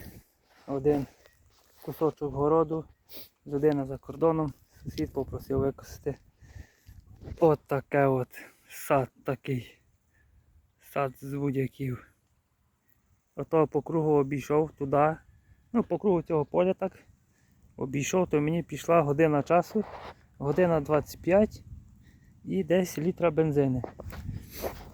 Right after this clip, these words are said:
І то ще треба все буде викости. Ото звідси, по того стовпа, по, то ширина така. І аж до того хліва туди. Чуть-чуть далі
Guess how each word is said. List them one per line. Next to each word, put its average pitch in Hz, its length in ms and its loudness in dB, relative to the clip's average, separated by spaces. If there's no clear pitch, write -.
І 131 120 -4
то 151 180 0
ще 143 160 -4
треба 147 320 2
все 143 280 -2
буде 143 260 -2
викости. 135 420 -4
Ото 127 220 -6
звідси, 170 400 -6
по - 140 -10
того 143 280 0
стовпа, 139 380 0
по, 135 180 -4
то 139 120 0
ширина 143 480 2
така. 185 340 -4
І 160 300 0
аж 147 240 4
до 143 140 2
того 139 300 0
хліва 131 460 -2
туди. 127 240 -8
Чуть-чуть 143 280 -2
далі 151 180 6